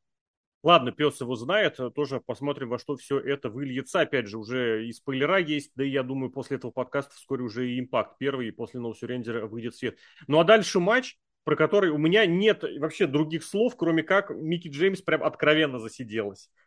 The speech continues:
Вот если мы говорили про то, как Булли Рэй, м, владеет своим собственным креативным, э, направлением и развитием, у Микки Джеймс есть абсолютно то же самое, но там, где Булли Рэй понимает,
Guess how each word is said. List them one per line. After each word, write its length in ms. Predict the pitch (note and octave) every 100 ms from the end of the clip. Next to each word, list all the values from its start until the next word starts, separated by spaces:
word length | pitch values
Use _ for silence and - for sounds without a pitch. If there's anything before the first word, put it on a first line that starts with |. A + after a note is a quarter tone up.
| _ C#3
Вот 140 | C#3+
если 220 | F3+ F3+
мы 100 | F3 D#3+
говорили 360 | D#3+ E3+ E3
про 180 | D#3 D#3
то, 140 | E3+
как 240 | D#3+ C#3+ C3
Булли 240 | E3 D#3+
Рэй, 320 | E3+ A#3+ C4 F#3
м, 280 | D3 C#3+ B2
владеет 480 | C#3+ C#3 C#3+ C3 -
своим 280 | C3 C#3
собственным 420 | B2+ C#3 - A#2+ A2
креативным, 640 | C3+ C3 - A#2+ A2+ A2+
э, 200 | A2 A2
направлением 640 | A#2+ B2+ C#3 F3+ A3+ D#3 C3
и 20 |
развитием, 560 | C3 D#3 B3 D#3+ A#2+ - _ _
у 60 | D#3
Микки 220 | F#3 F#3
Джеймс 340 | D#3 F3+ F3 F3
есть 140 | -
абсолютно 520 | E3 - F3+ E3+ D#3
то 140 | D#3+ D#3
же 100 | D#3+
самое, 340 | A3+ A#3 D#3+
но 120 | E3+
там, 280 | F3 G3+ F#3+
где 180 | D3+ D#3
Булли 320 | C#3+ G3+ F3
Рэй 300 | E3+ F3 D#3
понимает, 720 | - E3 E3+ F3 E3+ C3+ A2